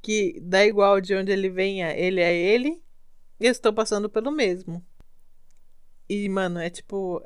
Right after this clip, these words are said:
é muito, é muito quebrado. É muito, é muito legal.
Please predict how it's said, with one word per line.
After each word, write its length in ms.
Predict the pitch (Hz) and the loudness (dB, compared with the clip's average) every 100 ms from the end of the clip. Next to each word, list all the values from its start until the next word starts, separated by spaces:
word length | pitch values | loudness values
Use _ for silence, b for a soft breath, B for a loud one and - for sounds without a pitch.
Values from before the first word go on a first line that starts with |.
| - | -6
é 140 | - | -4
muito, 680 | 190 202 - 208 170 160 - | -2 -4 -2 0 0 -4 -6
é 60 | 180 | -8
muito 240 | 190 190 | -8 -8
quebrado. 600 | - 175 165 147 147 165 165 - - - - - - - - - - - - - | -8 -6 -4 -4 -4 -10 -16 -20 -20 -20 -20 -20 -20 -20 -20 -20 -20 -20 -20 -16
É 60 | 185 | -10
muito, 720 | 196 190 202 196 190 185 180 | -10 -8 -8 -6 -4 -6 -8
é 100 | - | -6
muito 300 | 190 214 - | -2 -2 0
legal. 440 | 226 202 156 139 | 0 0 0 -2